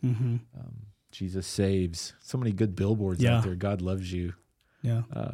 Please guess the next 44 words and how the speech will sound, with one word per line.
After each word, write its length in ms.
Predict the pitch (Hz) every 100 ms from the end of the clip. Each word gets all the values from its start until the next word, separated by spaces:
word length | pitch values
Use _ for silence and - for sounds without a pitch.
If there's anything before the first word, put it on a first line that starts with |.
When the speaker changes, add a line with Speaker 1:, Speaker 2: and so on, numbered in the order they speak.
| -
Speaker 2:
but, 340 | 104 98 - _ _ _ -
um, 340 | 139 - 117 - _ _ -
th-, 120 | - -
that, 200 | - 110 -
that's, 200 | 113 -
that's 320 | 101 107 -
definitely 680 | 101 98 104 92 101 95 92
a 80 | 95
good 280 | 85 98 95
one, 200 | 90 90
man. 320 | 90 90 92
I 40 | 92
think 380 | 104 98 - _ _ _ _ _ _ _ _ _ _ _ _ _ _ _ _ _ _ _ _ -
in, 200 | 107 95
um, 340 | 87 85 87 90 - _ _ _
in 120 | 107
Proverbs 760 | 95 113 107 101 92 90 - - _ _ _ _ _ _
two, 440 | - 107 98 95 90 _ _ _
I 40 | 107
read 160 | 127
a 40 | 113
proverb 380 | - 104 107 104
every 220 | 104 101
morning, 440 | 104 110 107 104
you 100 | 101
Speaker 1:
Yeah, 120 | - 110
Speaker 2:
know, 200 | 110 107
and 120 | 104
I, 80 | 98
Speaker 1:
'cause 120 | 123
Speaker 2:
I 40 |
Speaker 1:
it's 80 | 113
Speaker 2:
just 100 | 117
love 100 | 147
Speaker 1:
thirty-one 280 | 147 143 139
to 80 | 139
thirty-one. 440 | 151 139 135 131
Speaker 2:
Yeah, 200 | 135 120
it's 120 | 135
Speaker 1:
Yeah. 40 | 127
Speaker 2:
just 180 | 104
Speaker 1:
Mm-hmm. 120 | 131 131
Speaker 2:
thirty-one 540 | 113 120 117 113 110
Proverbs 680 | - 117 104 107 104 104